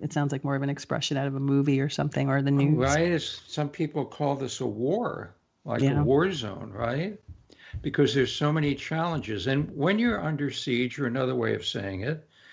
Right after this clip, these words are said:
Speaker 2: is, uh, under challenge, or there are great adversities in your life, what it does is it triggers and catalyzes,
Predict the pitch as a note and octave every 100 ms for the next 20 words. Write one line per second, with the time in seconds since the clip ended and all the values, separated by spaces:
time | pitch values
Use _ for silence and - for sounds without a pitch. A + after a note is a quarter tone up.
0 | - - - - - _ - B2+ B2+ B2
1 | A2 - D3 C3 B2 B2 - C3 C3+ B2
2 | - C3+ C#3 D3 A#2+ F#2+ B2 C#3+ - -
3 | - - - C#3 A#2 G#2+ G#2 G#2 G#2 -
4 | A2+ G#2 F#2 A2+ A#2 A2+ F2 G#2 B2+ -
5 | - F#2+ G2 F#2+ G2 F#2+ F#2+ G2 F#2 G#2+
6 | A2 - _ _ - - - - _ -
7 | A#2+ D3 D3 C#3+ C#3+ D#3+ F3 E3+ - B2+
8 | A#2 B2 B2+ B2+ - - D#3+ F3+ B2+ G#2
9 | B2+ - - - - A2 A2 - - D3+
10 | D3+ D3+ A2+ F#2+ G2 G2 C3+ D#3+ -